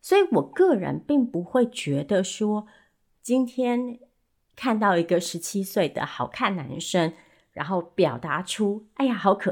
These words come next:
爱，我可以”，是一件绝对错误的事情。还是一样，回到前面说的，就是行动的程度跟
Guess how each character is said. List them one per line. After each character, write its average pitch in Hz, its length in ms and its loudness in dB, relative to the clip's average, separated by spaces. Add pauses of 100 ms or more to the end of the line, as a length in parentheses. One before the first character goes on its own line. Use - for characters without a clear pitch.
爱， 180 160 4
我 147 200 0
可 143 280 -4
以”， 170 220 -4 (240)
是 - 180 0
一 208 80 0
件 180 280 2
绝 135 220 -4
对 180 160 4
错 196 300 2
误 170 180 0
的 - 140 -6
事 - 200 0
情。 - 280 -6 (260)
还 190 120 2
是 294 140 2
一 285 60 4
样， 240 180 2
回 180 200 0
到 214 120 2
前 226 200 -4
面 180 180 2
说 165 300 0
的， 143 160 -4
就 220 160 0
是 196 340 -2 (760)
行 175 500 0
动 202 420 4
的 - 240 0
程 147 320 -4
度 165 420 0
跟 170 260 2